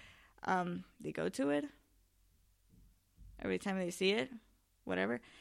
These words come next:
Anyway, I am bad at talking. You should know that by th-, <laughs> by this point. Um, whatever. So, yeah, this was everything.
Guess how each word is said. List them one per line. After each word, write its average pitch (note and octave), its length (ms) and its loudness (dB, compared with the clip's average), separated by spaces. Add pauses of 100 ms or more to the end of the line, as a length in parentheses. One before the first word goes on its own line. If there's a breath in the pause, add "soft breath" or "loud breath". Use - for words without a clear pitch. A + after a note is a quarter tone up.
(160 loud breath)
Anyway, A3 540 10
I C#4+ 140 10
am C4+ 200 8
bad F#3+ 180 12
at - 120 2
talking. F#3 440 4
You G#3+ 120 4
should E3+ 160 0
know F3 160 0
that E3 160 0
by - 120 -2
th-, - 180 0
<laughs> A3 80 4
by A3 160 10
this G3 200 4
point. - 280 0 (420 loud breath)
Um, B3 640 8
whatever. A3+ 500 8 (560 loud breath)
So, C4 600 8
yeah, D4 200 8
this B3 180 2
was C4+ 160 2
everything. A3+ 640 4